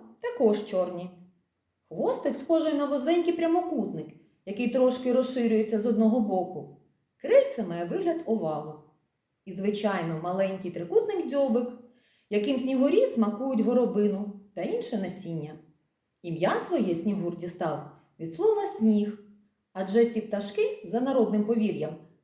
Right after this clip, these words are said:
перші вісники зими і снігу. Малята,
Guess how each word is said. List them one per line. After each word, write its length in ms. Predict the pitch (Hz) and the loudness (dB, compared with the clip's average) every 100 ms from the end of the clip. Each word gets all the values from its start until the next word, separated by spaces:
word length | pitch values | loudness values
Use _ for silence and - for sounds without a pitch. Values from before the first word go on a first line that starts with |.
| _ | _
перші 500 | 165 180 285 - 427 | -2 0 0 2 2
вісники 720 | 359 349 339 339 330 320 330 156 | 6 6 6 2 0 -2 -4 -4
зими 340 | 165 170 196 | -4 -2 -2
і 320 | 294 - - 254 | -4 -6 -10 -10
снігу. 760 | - 196 190 190 208 202 - _ _ _ _ _ _ _ _ _ _ _ _ _ _ _ _ _ _ _ _ _ _ _ _ _ _ _ _ _ _ _ _ _ _ _ _ _ _ _ | -4 -2 -2 -4 -4 -8 -14 _ _ _ _ _ _ _ _ _ _ _ _ _ _ _ _ _ _ _ _ _ _ _ _ _ _ _ _ _ _ _ _ _ _ _ _ _ _ _
Малята, 520 | 214 320 180 170 - | -2 0 0 -4 -10